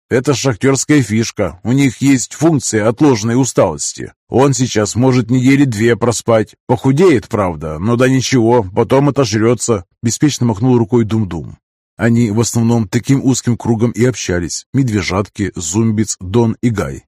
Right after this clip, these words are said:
Иногда к ним присоединялся и эльф Таир.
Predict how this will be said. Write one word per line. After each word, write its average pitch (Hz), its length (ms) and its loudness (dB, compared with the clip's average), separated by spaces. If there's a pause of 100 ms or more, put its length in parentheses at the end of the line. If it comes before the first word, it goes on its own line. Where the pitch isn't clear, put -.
(180)
Иногда 113 420 0
к - 100 -12
ним 123 160 2
присоединялся 110 800 -2
и 107 220 -2
эльф 110 280 -2
Таир. 98 440 -2